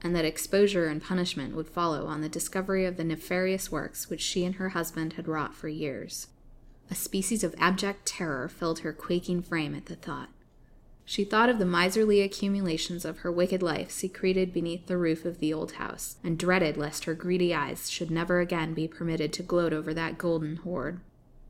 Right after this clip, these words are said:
In the height of these woeful cogitations, her thoughts suddenly recurred to the prisoner in the gloomy dungeon beneath her. Poor Fanny Colville, whose hearing had been strained all day to detect the faintest sound from above,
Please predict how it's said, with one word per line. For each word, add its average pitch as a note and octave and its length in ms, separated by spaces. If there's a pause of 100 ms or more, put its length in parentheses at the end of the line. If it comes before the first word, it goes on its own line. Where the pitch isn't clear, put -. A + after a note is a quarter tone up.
(320)
In F#3 140
the F#3 60
height G3 260
of G3 100
these F3 260
woeful F#3 400
cogitations, F3 920
her D#3+ 120
thoughts E3 320
suddenly F#3 400
recurred E3+ 520
to D#3+ 100
the D#3+ 60
prisoner D#3 480
in D3 100
the D#3 60
gloomy E3+ 340
dungeon D#3+ 460
beneath D3+ 380
her. - 260 (840)
Poor B3+ 300
Fanny G#3 320
Colville, - 580 (140)
whose G3 140
hearing G3+ 340
had G3+ 200
been F#3+ 140
strained F#3 420
all F#3+ 200
day F3 240
to - 160
detect F3+ 420
the - 100
faintest G3 460
sound E3+ 300
from F3+ 160
above, D3+ 440